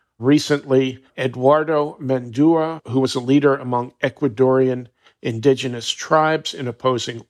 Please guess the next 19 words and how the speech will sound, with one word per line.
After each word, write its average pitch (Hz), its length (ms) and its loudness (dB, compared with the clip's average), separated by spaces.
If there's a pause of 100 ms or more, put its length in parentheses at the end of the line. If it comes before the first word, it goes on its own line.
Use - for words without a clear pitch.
oil 156 240 2
drilling 120 400 -2
in 117 80 -4
the 120 140 -2
Amazon, 117 600 -4 (600)
took - 340 0
twelve 147 600 0
bullets 131 500 0
to 117 60 -20
the - 120 -20
body. 135 500 -2 (380)
He 123 180 -4
left 127 320 -2
behind 120 580 -6
six - 540 -4 (140)
children 147 600 0 (400)
and 123 280 -4
his 113 260 -4
wife, 135 500 0